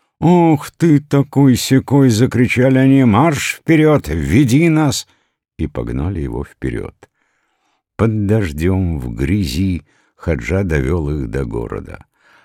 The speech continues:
А сам в полночь, избитый, усталый, полуживой, подошёл к своему дому и начал стучать.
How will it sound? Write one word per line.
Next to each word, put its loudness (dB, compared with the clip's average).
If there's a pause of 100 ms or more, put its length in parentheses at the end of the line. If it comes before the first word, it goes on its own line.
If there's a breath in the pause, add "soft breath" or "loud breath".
(140 soft breath)
А 0
сам 0
в -16
полночь, -4
избитый, -2
усталый, -4
полуживой, 0 (960)
подошёл -4
к -16
своему -6
дому -2
и -6
начал -8
стучать. -12